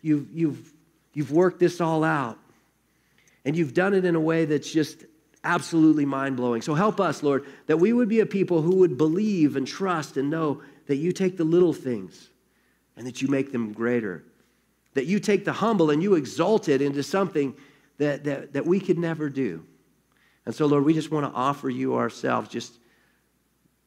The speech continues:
recognizing, Lord, that there's none of us here that have really much to offer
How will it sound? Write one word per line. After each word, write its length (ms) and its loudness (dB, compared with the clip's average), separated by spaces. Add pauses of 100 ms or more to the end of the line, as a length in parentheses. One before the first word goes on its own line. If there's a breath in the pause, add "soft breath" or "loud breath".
(800)
recognizing, 840 -4
Lord, 160 -8
that 100 -12
there's 220 -10
none 240 -4
of 120 -8
us 160 -12
here 220 -6
that 160 -12
have 240 -12
really 240 -8
much 300 -14
to 80 -14
offer 460 -12